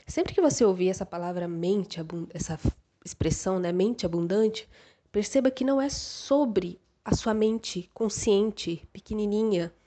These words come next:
dez por cento, né? É, é sobre o que você pode trazer à tona da sua mente subconsciente. E aí, no próximo episódio, a gente vai falar sobre a mente supraconsciente, né?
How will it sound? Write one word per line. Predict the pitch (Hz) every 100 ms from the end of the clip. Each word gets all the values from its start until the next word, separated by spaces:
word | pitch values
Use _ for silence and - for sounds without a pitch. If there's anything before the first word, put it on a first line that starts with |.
| _ _ _ _
dez | 180 196 214
por | - 208
cento, | - 208 202 196 156 - _ _ _ -
né? | 180 190 -
É, | 247 214
é |
sobre | 202 - 226 247 -
o |
que | 247 233
você | 226 -
pode | 226 _ 214 240 302 262
trazer | - 196 185 165 160 190 - - - _ -
à | 202
tona | - _ 175 170 165 196
da | 254 185
sua | - 175
mente | 160 -
subconsciente. | 165 175 180 190 - 175 220 269 - - - _ _ _ _
E | - 285
aí, | 320
no | 247
próximo | - 170 208
episódio, | 208 262 220 180 220 196 190 - - -
a | 175
gente | 175 180
vai |
falar | 185 185 180
sobre | 208 196
a |
mente | 196 202 - -
supraconsciente, | - 302 330 - 175 - 165 - - 156 - - - _ _ _ _ _
né? | 180 160